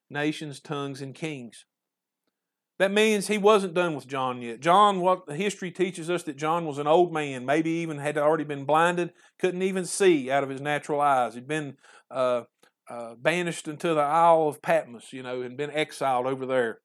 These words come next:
But Lord was showing him here through this angel and this message, "I still have some work for you to do." And I know that maybe some of you might be listening, maybe you feel like the time has passed.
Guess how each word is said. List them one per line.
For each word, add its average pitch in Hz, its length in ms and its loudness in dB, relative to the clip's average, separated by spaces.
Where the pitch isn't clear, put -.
But 160 140 2
Lord 185 300 8
was 165 140 -2
showing 180 360 2
him 170 120 -4
here 165 320 -2
through 156 240 -2
this 151 180 -2
angel 147 400 -4
and 135 100 -8
this 139 140 -8
message, 135 480 -6
"I 151 100 2
still 175 300 2
have 165 220 0
some 151 160 -10
work 151 180 -2
for 143 140 -12
you 147 160 -4
to 151 120 -16
do." 127 380 -6
And 156 100 2
I 220 80 10
know 214 220 6
that 196 140 -4
maybe 190 260 4
some 196 220 -4
of 190 60 -4
you 190 120 -4
might 190 240 0
be 185 80 2
listening, 185 500 -2
maybe 175 240 2
you 185 140 -6
feel 196 200 2
like 190 220 4
the 180 60 -6
time 208 340 -2
has 190 120 -6
passed. 165 540 -2